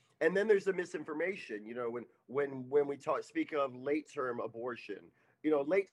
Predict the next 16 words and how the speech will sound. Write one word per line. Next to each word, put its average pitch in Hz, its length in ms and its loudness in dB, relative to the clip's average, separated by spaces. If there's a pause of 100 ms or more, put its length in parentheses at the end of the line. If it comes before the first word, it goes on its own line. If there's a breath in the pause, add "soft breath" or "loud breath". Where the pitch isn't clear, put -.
term 185 280 2
is, 165 360 -4
like, 156 180 -2
twenty-one 151 500 -2
weeks. - 540 -6 (180)
It's 131 220 -4
not, 160 300 4 (420)
you 143 160 4 (260)
know, 131 180 0
as, 127 440 -2
as 127 240 -2
our 117 300 -2 (200)
former 147 220 4
president 139 420 0
would 123 120 -6
say, 123 300 0